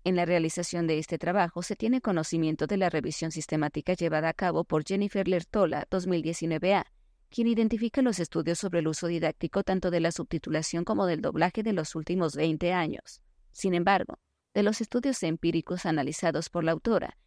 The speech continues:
solamente tres coinciden con la muestra a analizar que se describe en este trabajo, Lertola, dos mil diecinueve B,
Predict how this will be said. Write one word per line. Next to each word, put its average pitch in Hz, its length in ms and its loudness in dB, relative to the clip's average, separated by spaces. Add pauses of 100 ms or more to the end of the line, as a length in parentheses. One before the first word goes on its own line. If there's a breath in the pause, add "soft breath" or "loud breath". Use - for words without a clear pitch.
(140)
solamente 262 560 4
tres - 260 0
coinciden 165 480 0
con 156 120 0
la 143 100 0
muestra 160 360 0
a - 20 4
analizar 156 520 0
que 190 120 -6
se 185 100 -4
describe 185 460 -2
en 160 80 2
este 160 240 -2
trabajo, - 580 -2 (280)
Lertola, 180 600 2
dos 165 180 -2
mil 170 160 2
diecinueve 151 500 -2
B, 180 220 0